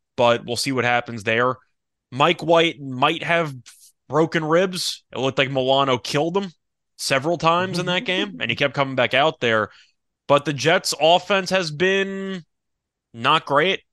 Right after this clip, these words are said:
Speaker 1: recently, mostly with red zone execution. They've been really bad in the red zone. I'm gonna lean under 'cause I think that the Jets' defense will make life difficult for Detroit.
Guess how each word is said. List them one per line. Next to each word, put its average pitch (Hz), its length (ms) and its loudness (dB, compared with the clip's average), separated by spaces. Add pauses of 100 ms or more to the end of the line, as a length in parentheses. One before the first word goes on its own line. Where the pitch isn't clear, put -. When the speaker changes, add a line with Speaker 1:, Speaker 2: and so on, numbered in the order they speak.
Speaker 1:
recently, 190 600 -2
mostly 147 360 0
with 120 120 -6
red 131 180 0
zone 143 140 -2
execution. 135 720 -6
They've 113 100 -10
been 110 100 -8
really 123 240 -4
bad 127 180 2
in 123 80 -6
the 110 80 -6
red 110 200 0
zone. 160 240 -2 (1080)
I'm 175 80 2
gonna 220 140 4
lean 233 180 4
under 202 400 2 (300)
'cause 139 140 -2
I 156 80 4
think 190 220 -4
that 160 100 -16
the 165 80 -10
Jets' 151 380 0
defense 156 680 -2
will 139 160 -2
make 143 220 0
life 139 260 0
difficult 143 500 -2
for 151 140 -6
Detroit. 123 580 -2